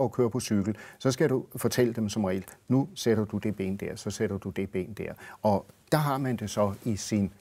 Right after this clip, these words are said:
eksplicite hukommelse, så næste gang man kommer til en cykel, det er noget med, at jeg skal tage fat i styret, det er noget med, at jeg skal svinge benet op, og det der. Der har man den eksplicite, og det er så det, der styrer. Men ved at gentage tingene, øh,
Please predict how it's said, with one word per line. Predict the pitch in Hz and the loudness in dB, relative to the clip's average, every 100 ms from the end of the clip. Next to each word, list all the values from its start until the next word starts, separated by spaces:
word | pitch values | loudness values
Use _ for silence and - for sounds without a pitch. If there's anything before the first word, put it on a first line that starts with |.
| - | -2
eksplicite | 131 - 113 - 107 104 | -2 0 -2 0 -2 -2
hukommelse, | 92 101 87 127 101 | 0 0 -2 -4 -4
så | 98 | 0
næste | 101 120 117 | 2 2 0
gang | 101 107 | -2 -2
man | 101 | -4
kommer | 101 101 | -2 -2
til | 101 | -2
en | 101 | -2
cykel, | - 92 92 | -2 -4 0
det | 107 | 0
er | |
noget | 101 107 123 | 2 4 4
med, | 104 | 2
at | 98 | 0
jeg | 98 | -4
skal | - 101 | -2 -4
tage | - | -2
fat | 98 101 - | -2 -2 -2
i | - | -8
styret, | - 101 101 - - | -4 -4 -4 -12 -4
det | 110 | 2
er | |
noget | 98 101 117 | 4 6 4
med, | 101 | 4
at | 98 | 2
jeg | 90 | -2
skal | - 98 - | -2 -4 -4
svinge | - 101 98 | -4 -2 0
benet | 101 92 95 | -2 -2 -4
op, | 87 87 - | -4 -6 -6
og | 101 | -4
det | 95 90 | -4 -4
der. | - - - | -8 -12 0
Der | 180 | 4
har | 185 147 | 6 6
man | 123 | 4
den | 117 104 - | 4 0 2
eksplicite, | 139 - 127 - 110 110 | 0 2 0 4 4 4
og | 117 | 6
det | |
er | 110 | 4
så | 113 | 4
det, | 101 104 | 2 0
der | 107 | -2
styrer. | 101 - 95 98 - - - | -6 -2 -2 -2 -6 -4 4
Men | 143 139 | 6 6
ved | 135 | 4
at | 120 | 4
gentage | 147 214 - 156 110 | 4 4 2 0 -2
tingene, | - 127 107 101 104 90 _ - | 0 0 0 0 0 -2 _ 2
øh, | 123 110 104 | 6 6 6